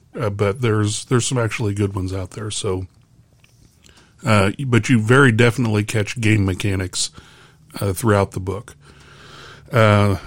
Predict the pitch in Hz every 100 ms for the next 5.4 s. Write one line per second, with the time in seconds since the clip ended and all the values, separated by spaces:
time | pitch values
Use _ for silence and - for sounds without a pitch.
0 | - 123 110 107 107 101 135 120 117 107
1 | 113 113 117 113 - 110 117 143 104 98
2 | 110 - - 120 110 - 101 107 113 101
3 | - 110 101 92 90 104 160 - - _
4 | _ _ - - _ _ _ _ _ 131
5 | - 98 98